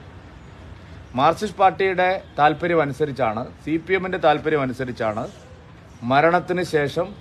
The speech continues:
പാർട്ടിക്കാരിയായ ഒരു പോലീസ് ഡിപ്പാർട്ട്മെന്റിലെ ജീവനക്കാരിയുടെ മകളെ കൊണ്ട് പരാതി കൊടുത്തിരിക്കുന്നത്.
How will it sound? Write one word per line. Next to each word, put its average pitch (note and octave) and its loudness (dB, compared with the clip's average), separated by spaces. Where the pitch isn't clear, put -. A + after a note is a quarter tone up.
പാർട്ടിക്കാരിയായ D#3 4
ഒരു D#3 -2
പോലീസ് C#3 -4
ഡിപ്പാർട്ട്മെന്റിലെ B2+ -2
ജീവനക്കാരിയുടെ A#2+ -2
മകളെ G#2+ -4
കൊണ്ട് G#2+ -8
പരാതി A2+ -2
കൊടുത്തിരിക്കുന്നത്. F#2 -14